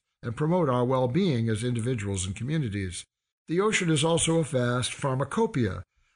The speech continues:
an inventory of literally millions of plants and animals that we know or remain to be discovered. Coral reefs, for example, contain biological and chemical diversity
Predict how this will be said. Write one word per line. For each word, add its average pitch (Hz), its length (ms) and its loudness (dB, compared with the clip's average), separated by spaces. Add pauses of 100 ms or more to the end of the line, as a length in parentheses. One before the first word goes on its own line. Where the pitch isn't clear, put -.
an 143 140 -4
inventory 165 640 2
of 120 100 -2
literally 143 440 -2
millions 135 560 2
of 104 120 -6
plants 147 360 0
and 117 100 -6
animals 131 480 -2
that 110 160 -6
we 131 140 -4
know 151 480 2
or 175 200 2
remain 170 420 2
to 143 60 -2
be 143 120 0
discovered. 127 640 -4 (680)
Coral 226 320 0
reefs, 180 320 2
for 131 180 -4
example, 110 560 -2 (260)
contain 170 360 0
biological 160 720 2
and 120 120 -4
chemical 165 360 -2
diversity 127 640 -2